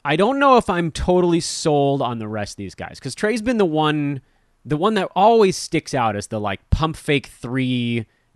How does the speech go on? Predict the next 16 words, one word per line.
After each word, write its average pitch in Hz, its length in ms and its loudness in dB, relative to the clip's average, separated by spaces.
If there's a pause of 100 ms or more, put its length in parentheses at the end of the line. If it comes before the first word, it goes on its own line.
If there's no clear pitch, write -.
jump 135 340 0
into 123 180 -2
you 113 200 -2
guy, 101 760 -2
the, 104 400 -4 (100)
the 110 160 -8
weird 131 380 -2
backwards 117 560 -6
jumping 120 400 -6
in 110 80 -6
the 104 80 -8
key 123 540 -6
type 117 320 -6
of 110 120 -8
stuff. - 560 -2 (720)
Um, 120 480 -4